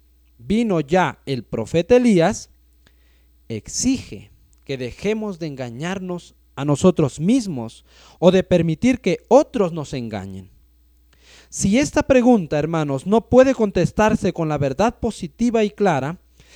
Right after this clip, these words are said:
entonces será mucho mejor dejarla aquí y esperar hasta que el rollo sagrado de la verdad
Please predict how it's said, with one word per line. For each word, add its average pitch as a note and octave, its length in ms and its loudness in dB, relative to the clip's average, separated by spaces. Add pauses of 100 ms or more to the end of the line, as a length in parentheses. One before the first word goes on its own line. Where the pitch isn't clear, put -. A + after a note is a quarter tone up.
(220)
entonces A#3+ 520 4
será G3+ 220 4
mucho C4 360 2
mejor A3+ 340 0
dejarla D#3 440 -4
aquí C#3 320 -10 (260)
y C3 140 -6
esperar D3 680 -4 (600)
hasta A#2 360 -10
que - 120 -12
el G#2+ 80 -8
rollo F#3 340 -2
sagrado D#3+ 560 -6
de D3 60 -4
la B2+ 120 -8
verdad C3 460 -8